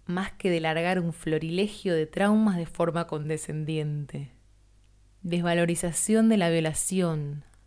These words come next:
de su alcance, de su resonancia. Eso no anulaba nada de lo que había pasado,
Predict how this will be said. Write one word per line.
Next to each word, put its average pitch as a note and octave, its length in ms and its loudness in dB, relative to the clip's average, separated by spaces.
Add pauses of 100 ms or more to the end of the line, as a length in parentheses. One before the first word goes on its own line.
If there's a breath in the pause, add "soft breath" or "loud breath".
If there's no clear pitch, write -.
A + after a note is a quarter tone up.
de D#3+ 140 -4
su - 140 -4
alcance, D#3 960 -2 (200)
de D#3+ 140 -6
su E3 180 -6
resonancia. D3+ 1080 -4 (920)
Eso D#3 580 -4 (300)
no G3 200 4
anulaba G3+ 640 2
nada A#3 460 0
de G3 100 0
lo D#3 140 -2
que D3+ 80 -6
había F#3 260 -2
pasado, D#3 800 -2